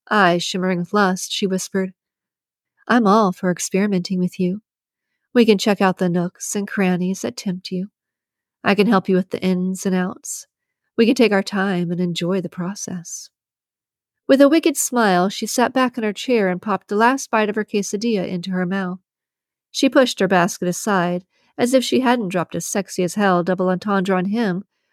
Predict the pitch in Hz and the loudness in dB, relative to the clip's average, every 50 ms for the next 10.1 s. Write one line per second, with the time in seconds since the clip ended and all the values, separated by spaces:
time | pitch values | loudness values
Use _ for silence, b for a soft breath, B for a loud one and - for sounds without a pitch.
0 | _ - 247 233 247 247 240 - - 247 240 254 262 269 _ - 277 277 - - | _ -4 0 2 2 2 2 0 -2 -2 0 0 -2 -2 _ -2 -2 -2 -2 -2
1 | 294 277 254 202 160 165 185 - - - - 214 240 240 240 - 226 214 196 185 | -4 -2 0 0 0 -2 -4 -6 -10 -12 -8 -6 -6 -6 -4 -4 -2 -2 -2 -4
2 | - - 190 180 - - - 185 180 - 196 185 185 185 180 185 185 190 _ _ | -6 -6 -6 -8 -8 -6 -8 -8 -6 -6 -4 -4 -4 -4 -4 -6 -8 -10 _ _
3 | _ _ _ _ _ _ _ _ _ _ _ _ _ _ _ _ _ _ - 247 | _ _ _ _ _ _ _ _ _ _ _ _ _ _ _ _ _ _ -4 0
4 | 262 247 208 180 170 180 214 - _ _ _ _ _ _ _ _ - - 240 226 | 2 2 2 2 0 -2 -6 -10 _ _ _ _ _ _ _ _ 0 2 4 4
5 | 208 202 185 185 180 170 190 185 180 175 202 - - - 185 - - 180 - - | 4 2 2 0 0 2 2 2 0 0 -2 -4 -6 -6 -6 -6 -6 -8 -4 -4
6 | 208 202 - - 202 185 180 180 170 165 190 202 220 240 _ _ _ _ _ _ | -4 -2 -2 -4 -4 -2 -2 -2 -4 -4 -6 -8 -10 -12 _ _ _ _ _ _
7 | _ _ - - 269 247 262 254 254 - 285 269 262 262 - 277 254 254 277 294 | _ _ -6 0 2 4 4 2 2 0 0 0 0 0 -2 -2 0 0 0 0
8 | - - - 214 185 175 175 - - 202 190 185 185 185 - - 262 220 175 175 | -2 -2 -2 0 0 0 0 -2 -4 -4 -2 -2 -4 -4 -4 -2 0 0 0 0
9 | 202 - - 202 190 - - 208 - - 208 202 202 208 240 240 - 180 165 170 | 0 -2 -4 -6 -6 -4 -6 -6 -4 -2 0 0 2 0 0 0 -2 -4 -4 -6
10 | 190 | -8